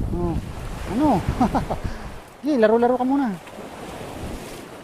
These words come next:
<laughs>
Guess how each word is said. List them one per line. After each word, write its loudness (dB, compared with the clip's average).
<laughs> -6